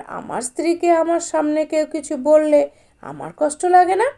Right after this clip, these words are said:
আমার দুঃখ যে তোর মতো কুলাঙ্গার জন্ম দিয়েছি। তুই যদি এখন তোর মায়ের পা ধরে ক্ষমা না চাস, তাহলে তোর ঘর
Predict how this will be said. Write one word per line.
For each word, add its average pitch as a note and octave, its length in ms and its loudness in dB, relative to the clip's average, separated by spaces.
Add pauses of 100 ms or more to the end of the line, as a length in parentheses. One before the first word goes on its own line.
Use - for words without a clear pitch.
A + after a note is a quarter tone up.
(720)
আমার F#4 480 2
দুঃখ D#4 380 0
যে G#3 560 -4
তোর D4 220 4
মতো F4+ 320 -2
কুলাঙ্গার E4+ 760 2
জন্ম D#3+ 360 -6
দিয়েছি। - 500 -16 (640)
তুই F#4 180 2
যদি F#4 240 2
এখন E4 380 2
তোর D#4 180 2
মায়ের B3+ 440 0
পা C#4 280 2
ধরে C#4 320 2
ক্ষমা C#4 360 0
না C4+ 220 0
চাস, - 400 -10 (400)
তাহলে E4 540 4
তোর F4 360 2
ঘর A#3 240 0